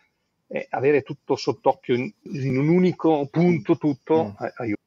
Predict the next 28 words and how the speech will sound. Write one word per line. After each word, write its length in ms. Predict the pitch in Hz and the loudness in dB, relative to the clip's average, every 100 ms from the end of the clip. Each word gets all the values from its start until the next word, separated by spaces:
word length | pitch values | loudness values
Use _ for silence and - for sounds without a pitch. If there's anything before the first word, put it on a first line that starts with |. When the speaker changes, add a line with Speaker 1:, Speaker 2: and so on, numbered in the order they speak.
| _ - | _ 0
Speaker 1:
Per 200 | 226 - | 0 2
chi 140 | 208 | 0
usa 440 | 202 196 120 135 - | 2 2 2 0 2
i 140 | 156 | -2
tempi 360 | - 165 170 151 | 0 -2 0 0
nel 180 | 139 135 | 0 0
ca-, 160 | 151 | -2
nel 160 | 135 127 | -2 -2
calendario 560 | 135 127 120 135 120 | -2 -2 0 0 0
è 60 | 101 | -2
facile 420 | 123 113 - 110 | -2 -4 -4 -6
prendere 400 | 107 117 113 107 | -4 -4 -2 -2
e 40 | 104 | -2
bloccare 400 | 107 - 104 113 | -4 0 0 0
il 100 | - | -2
calendario, 880 | 107 107 101 101 110 104 107 104 | -2 -2 -2 -2 -2 -2 -2 -2
fare, 280 | 98 110 107 160 | -4 -4 -2 -4
us-, 200 | 139 165 | -6 -6
il 120 | 143 | -8
calendario 440 | - 127 123 160 120 | -2 0 2 0 0
è 20 | |
veramente 640 | 117 117 117 131 139 - | 0 0 2 2 0 0
ben 140 | 117 117 | 0 0
integrato, 600 | 110 110 101 104 131 120 | -2 0 0 0 0 0
io 120 | 117 | 0
lo 80 | 110 | 0
utilizzo 420 | 113 104 104 110 | -4 -4 -2 -2
poco, 520 | - 104 - 170 | -2 -4 0 0